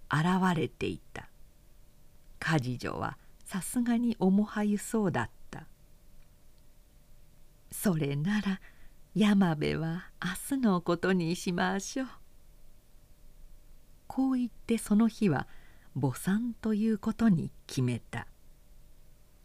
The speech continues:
菩提寺から帰る道でお孝は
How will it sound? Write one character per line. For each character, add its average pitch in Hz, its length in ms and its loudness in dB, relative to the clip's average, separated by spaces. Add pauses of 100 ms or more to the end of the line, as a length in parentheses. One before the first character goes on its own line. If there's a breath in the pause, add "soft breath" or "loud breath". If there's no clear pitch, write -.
(1080)
菩 170 140 4
提 190 240 4
寺 170 160 0
か 202 140 0
ら 196 160 4
帰 202 300 4
る 151 120 6
道 143 120 0 (180)
で 131 220 -4 (180)
お 185 120 0
孝 - 360 -2
は 113 220 -2